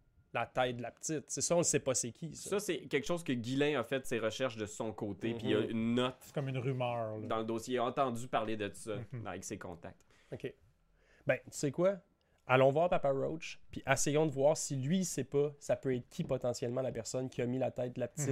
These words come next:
Speaker 3: Mhm.
Speaker 1: à prix, tu sais. S'il nous dit que c'est Von Ulrich, tant mieux, on va aller, on va aller le, le, lui régler son cas.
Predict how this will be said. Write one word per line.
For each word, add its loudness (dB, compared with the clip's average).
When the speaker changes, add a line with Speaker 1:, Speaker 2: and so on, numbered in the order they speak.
Speaker 3:
Mhm. -10
Speaker 1:
à 0
prix, -8
tu -12
sais. -10
S'il -2
nous 4
dit 0
que -4
c'est 4
Von 2
Ulrich, 0
tant 4
mieux, 2
on 4
va 6
aller, 2
on 0
va 2
aller 2
le, -2
le, -4
lui 0
régler -2
son -2
cas. 0